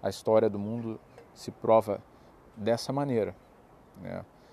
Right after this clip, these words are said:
Então, eu quero compartilhar aqui nesse episódio, um pouco diferente, um pouco também sem roteiro, eu tô falando de tudo que tá vindo aqui do meu coração, o que que eu acho mais inteligente a gente fazer.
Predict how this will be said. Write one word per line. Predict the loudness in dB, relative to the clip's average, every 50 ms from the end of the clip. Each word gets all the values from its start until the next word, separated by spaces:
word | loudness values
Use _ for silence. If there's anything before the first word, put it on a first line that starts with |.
| -20 -20 -20 -20 -16 -12
Então, | -10 -10 -10 -10 -8 -4 -2 0 0 0 0 0 0 -2 -2 -4 -6 -8 -12 -18 -20 -20 -20 -20 -20 -20 -20 -20 -20 -20 -12 -4
eu | -4 -4 -4
quero | -2 0 0 0 0
compartilhar | -2 -4 -4 -2 -2 -2 -4 -6 -6 -2 -2 0 -2
aqui | -2 -4 -6 -6 -6 -4
nesse | -4 -6 -4 -6
episódio, | -6 -4 -4 -4 0 2 2 2 2 0 -2 -8 -10 -12 -20 -20 -20 -20 -20 -20 -20 -20 -20 -20 -20 -20 -12 -6
um | -4 -4
pouco | 2 4 4 4 4 2
diferente, | -2 0 0 2 2 2 2 2 0 -2 -4 -8 -18 -20 -20 -20 -20 -20 -20 -20 -20 -18 -12
um | -10 -8 -4
pouco | 0 0 0 0 -2
também | -6 -4 -2 -2 -4
sem | -4 -4 -6 -4
roteiro, | -2 -2 -4 -2 0 2 2 2 2
eu | 0
tô | -4 -8
falando | -6 -4 -4 -2 -2 -4 -6 -8 -10 -14 -18 -20 -20 -20 -20 -20 -20
de | -20 -20
tudo | -12 -6 -6 -6 -6 -6
que | -4
tá | -2 -2 -2
vindo | 0 -2 -8
aqui | -8 -10 -10
do | -10 -8
meu | -8 -8
coração, | -6 -6 -6 -6 -6 -8 -8 -6 -4 -4 -4 -6 -8 -16 -20 -20 -20 -20 -20 -20 -20 -20 -20 -20 -20 -16
o | -8
que | -8 -6
que | -2 0
eu | 4 4 6
acho | 6 4 2 -2 -4 -6
mais | -4 -2 0 0 0 0 0 -2 -6 -12 -14 -16 -20 -20 -20 -20 -20 -20 -20 -20 -10 -6
inteligente | -4 4 6 8 8 8 6 4 4 2 2 0
a | 0
gente | 0 -2 -4 0
fazer. | 0 0 2 2 0 -2